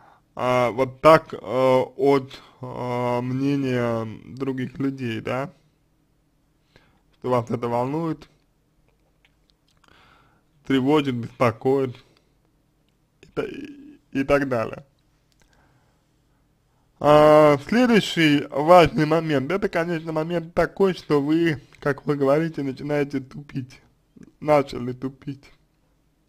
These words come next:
Ну, это, м, не совсем понятно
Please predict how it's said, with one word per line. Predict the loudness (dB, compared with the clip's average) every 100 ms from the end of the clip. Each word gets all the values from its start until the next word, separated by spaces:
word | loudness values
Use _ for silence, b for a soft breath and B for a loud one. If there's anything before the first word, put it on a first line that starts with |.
| _ _ b b b b b b b b _ -20
Ну, | -16 -8 -2 2
это, | 2 2 0 0 0 -2
м, | -6 -14 -16 -18 -20 -20 _ _ _ _ _ _ _ _ _ _ _ _ _ -20 _ _ _ _ _ _ _ _ -20 -20 _ _ _ _ _ _ _ -12
не | -10 2
совсем | 4 4 -2 0
понятно | 0 4 2 0 -14